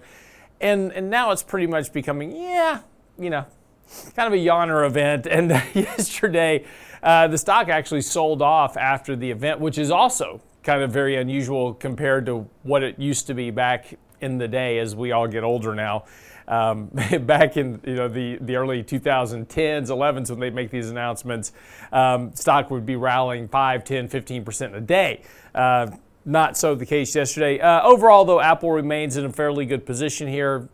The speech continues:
Trend is positive, so again, nothing really going on here. Again, these major mega cap stocks continue to drive the overall market. If you take a look at the advance this year, X, the A I stocks, right? Apple, Microsoft, Google, Nvidia, Tesla.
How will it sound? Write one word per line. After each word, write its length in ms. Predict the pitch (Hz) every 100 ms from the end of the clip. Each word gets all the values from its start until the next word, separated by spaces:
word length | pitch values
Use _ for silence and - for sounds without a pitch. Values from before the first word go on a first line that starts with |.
| -
Trend 380 | - 143 143 123
is 100 | 107
positive, 680 | - 131 131 120 127 120 -
so 400 | 135 120 117 113
again, 460 | 120 120 117 110 -
nothing 260 | 123 131
really 160 | 117 117
going 200 | 117 117
on 200 | 127 120
here. 240 | 120 117
Again, 360 | 117 127 135 131
these 220 | 127 113
major 400 | 135 139 135 131
mega 320 | 120 131 127
cap 260 | 113 127 -
stocks 520 | - 139 123 120 -
continue 760 | - 123 - 170 165 135 123 113 - - - - - -
to 140 | 143
drive 480 | 117 143 151 151 131
the 100 | 139
overall 340 | 135 131 135 127
market. 340 | 143 147 135
If 60 | 120
you 60 |
take 140 | 147 139
a 40 |
look 200 | 139 131
at 100 | 123
the 140 | 131
advance 420 | 123 135 151 147 -
this 260 | 139 -
year, 300 | 147 135 131 - - - _ _ -
X, 640 | 170 180 - - - - - _ -
the 240 | 127 143
A 220 | 156 160
I 240 | 151 156 156
stocks, 560 | - - 110 92 -
right? 220 | 139 131 120
Apple, 340 | 127 131 123
Microsoft, 480 | 123 120 - 123 -
Google, 340 | 127 120 117
Nvidia, 460 | 113 117 117 113 107
Tesla. 460 | 117 113 120 110